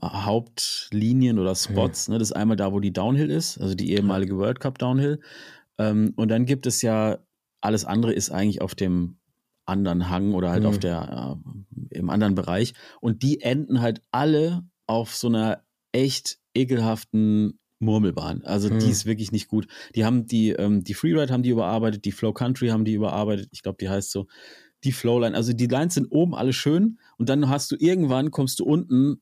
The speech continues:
Speaker 1: immer an so einem Stück raus und alle Lines münden da. Und
Speaker 2: Hm.
Speaker 1: dann machst du immer so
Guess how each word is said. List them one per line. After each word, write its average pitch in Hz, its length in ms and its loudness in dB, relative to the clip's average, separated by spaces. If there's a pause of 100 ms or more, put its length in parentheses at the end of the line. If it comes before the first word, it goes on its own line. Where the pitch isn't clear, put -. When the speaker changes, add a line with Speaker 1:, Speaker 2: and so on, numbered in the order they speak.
Speaker 1:
immer 139 540 0
an 123 120 0
so 123 80 2
einem 117 120 4
Stück - 340 -2
raus 104 280 0
und 117 200 -2
alle 156 260 4
Lines 135 560 2 (140)
münden 127 400 2
da. 95 300 0 (240)
Und 117 60 0
Speaker 2:
Hm. 110 60 6
Speaker 1:
dann 127 160 6
machst 131 240 0
du - 40 -6
immer 131 140 4
so 120 280 2